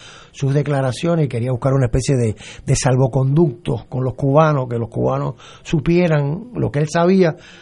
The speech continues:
por si acaso podían buscar algún tipo de alianza, a pesar de lo enemigos que eran, eh, históricamente. Y entonces este individuo se pone,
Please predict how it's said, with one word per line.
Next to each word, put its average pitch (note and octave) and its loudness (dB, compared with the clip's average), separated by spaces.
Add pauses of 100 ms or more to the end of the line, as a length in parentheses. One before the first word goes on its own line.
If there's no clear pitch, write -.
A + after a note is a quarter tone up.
(140)
por A#2+ -4
si C#3 -2
acaso C3 -2
podían C#3+ 0
buscar C#3+ -4
algún C3+ -6
tipo D3+ -2
de C3+ -2
alianza, B2+ -6 (560)
a C#3+ 4
pesar D3 4
de G3 2
lo E3 4
enemigos C#3+ 0
que C#3+ -2
eran, B2+ -2 (560)
eh, G#2+ -4 (280)
históricamente. A2+ -4 (480)
Y C#3+ 2
entonces F#3 2
este E3+ 4
individuo G3 6
se F3 2
pone, E3 0